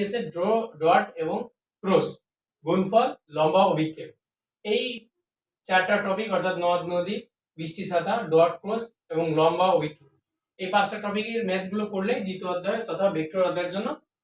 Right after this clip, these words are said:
কমপ্লিট। ইনশাআল্লাহ এ থেকে সৃজনশীল কমন পাবেন। Then আছে চতুর্থ অধ্যায়। চতুর্থ আছে নিউটনীয় বলবিদ্যা। এই অধ্যায়ের জন্য ব্যাংকিক কোণ এবং হচ্ছে কৌণিক কোণ। Then আছে সংঘর্ষ ও জড়তার ভ্রামক। চতুর্থ অধ্যায়ের জন্য এই দুটো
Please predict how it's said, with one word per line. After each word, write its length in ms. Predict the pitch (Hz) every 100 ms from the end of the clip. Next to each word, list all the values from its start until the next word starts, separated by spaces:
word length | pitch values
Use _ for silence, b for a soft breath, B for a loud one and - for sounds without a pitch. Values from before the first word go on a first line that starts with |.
| _ 196
কমপ্লিট। 460 | 196 185 151 123 - _ _ 196
ইনশাআল্লাহ 320 | 196 208 214
এ 60 | 196
থেকে 180 | 202 196
সৃজনশীল 340 | 180 160 156
কমন 180 | 135 123
পাবেন। 180 | 120 104 _ _ _ _ _
Then 100 | 160 185
আছে 120 | 208 214
চতুর্থ 300 | 226 196 -
অধ্যায়। 300 | 113 - - _ _ _
চতুর্থ 180 | 185 185
আছে 260 | 208 208 277 - _ 160
নিউটনীয় 480 | 175 208 214 214 208 165
বলবিদ্যা। 400 | 143 - - -
এই 200 | - 175
অধ্যায়ের 300 | 180 196 196
জন্য 140 | 226 269 - _ _ _ _ 160
ব্যাংকিক 420 | 175 196 226 - -
কোণ 160 | 247 285 294 _ _ -
এবং 100 | 165
হচ্ছে 160 | - 220 220
কৌণিক 360 | 226 220 208 -
কোণ। 180 | - - _ _ _ _
Then 120 | 151 165
আছে 160 | 175 - 170
সংঘর্ষ 360 | 175 190 196 240 247
ও 20 | 185
জড়তার 480 | 160 165 170 202 233 - _ -
ভ্রামক। 340 | 170 165 - - _ _ _ _ _ _ _ _ -
চতুর্থ 220 | 190 226
অধ্যায়ের 300 | 226 233 233
জন্য 140 | 254 269
এই 200 | 233 202
দুটো 160 | 175